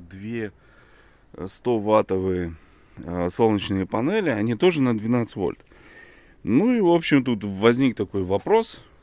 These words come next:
мужики начали обсуждать, и они говорят, э, а можно ли, допустим, подключить,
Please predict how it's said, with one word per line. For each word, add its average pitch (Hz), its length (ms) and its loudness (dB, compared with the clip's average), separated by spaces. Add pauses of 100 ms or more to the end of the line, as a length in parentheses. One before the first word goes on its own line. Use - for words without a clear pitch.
(120)
мужики 107 520 -4
начали 90 400 -6
обсуждать, 123 520 -4 (520)
и 98 60 -6
они 117 200 0
говорят, 107 540 0 (220)
э, - 40 -16 (680)
а 90 120 -6
можно 160 440 0
ли, 147 340 2 (720)
допустим, 110 460 -2
подключить, 127 760 -2